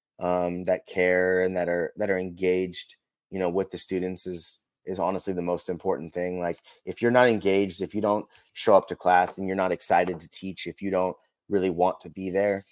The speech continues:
then the students are gonna feel that, and they're not gonna, they're not really gonna want to be there either. Um,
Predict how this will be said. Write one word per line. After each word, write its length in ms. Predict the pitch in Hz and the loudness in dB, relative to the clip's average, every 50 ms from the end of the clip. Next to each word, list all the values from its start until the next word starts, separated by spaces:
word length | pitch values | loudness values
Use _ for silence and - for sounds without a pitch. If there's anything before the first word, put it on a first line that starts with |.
| - _ _ _ _ - | -20 _ _ _ _ 0
then 240 | 101 98 95 92 | 2 2 2 0
the 60 | 92 85 | -2 -4
students 360 | - - 120 107 104 - 107 | -4 -4 -4 -4 -2 -4 -2
are 40 | 98 | -2
gonna 180 | 104 92 87 | -2 -2 -2
feel 320 | - - - 90 87 90 87 | -4 -2 0 2 2 2 4
that, 340 | 90 85 87 90 - - | 2 2 2 0 -4 -8
and 100 | 98 95 | -8 -4
they're 120 | 92 92 92 | -4 -2 -2
not 180 | 90 85 82 | -2 -2 -2
gonna, 240 | - 90 90 85 80 - - | -2 -2 -2 -2 -4 -6 -8
they're 160 | - - 95 | -6 -4 -2
not 180 | 95 92 85 69 | 0 0 -2 -2
really 200 | 85 90 92 87 | -2 -4 -4 -4
gonna 320 | 95 90 90 90 87 - _ _ _ _ _ _ _ _ _ | -4 -6 -6 -8 -10 -12 _ _ _ _ _ _ _ _ _
want 280 | 95 95 95 95 - - | -6 -2 -2 -2 -2 -2
to 100 | - 87 | -6 -8
be 140 | 98 98 90 | -6 -4 -2
there 180 | 92 87 82 | -2 -2 -2
either. 460 | 76 87 92 85 90 87 90 95 98 _ _ _ _ _ _ _ _ _ _ | -2 -6 -4 -2 -2 -2 -2 -4 -10 _ _ _ _ _ _ _ _ _ _
Um, 480 | - 95 95 95 92 92 90 85 85 | -6 -4 -2 -2 -2 -4 -6 -8 -12